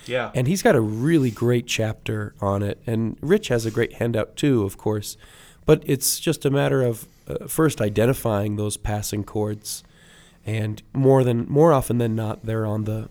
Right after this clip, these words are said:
Speaker 2: upbeats, um, with, uh, you know,
Speaker 1: Mm-hmm.
Speaker 2: uh, and so once you identify where the passing chords are, you have a couple different options, uh,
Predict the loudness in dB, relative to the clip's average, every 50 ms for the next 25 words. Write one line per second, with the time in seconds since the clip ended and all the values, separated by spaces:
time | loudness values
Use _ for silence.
0 | -8 -4 -4 -4 -4 -4 -6 -6 -6 -8 -8 -10 -10 -10 -10 -14 -18 -20 -20 -20
1 | -20 -20 -20 -16 -8 -6 -4 -4 -4 -4 -6 -6 -6 -8 -10 -10 -12 -8 -6 -6
2 | -6 -6 -8 -10 -8 -6 -6 -4 -4 -4 -6 -6 -8 -8 -8 -6 -6 -6 -4 -4
3 | -6 -4 -2 0 0 0 0 -2 -6 -14 -20 -20 -20 -2 2 2 2 4 4 2
4 | 2 2 2 2 2 2 2 0 0 0 0 0 0 2 2 2 0 0 -2 -4
5 | -4 -4 -4 -4 -6 -6 -6 -4 -4 -4 -4 -2 -4 -2 -2 -2 -2 -4 -6 -6
6 | -4 -4 -4 -2 -2 -4 -4 -4 -6 -8 -16 -18 -18 -10 -10 -8 -8 -6 -8 -8
7 | -6 -4 -4 -4 -4 -4 -6 -8 -6 -6 -6 -6 -6 -8 -10 -12 -10 -10 -8 -8
8 | -6 -6 -6 -8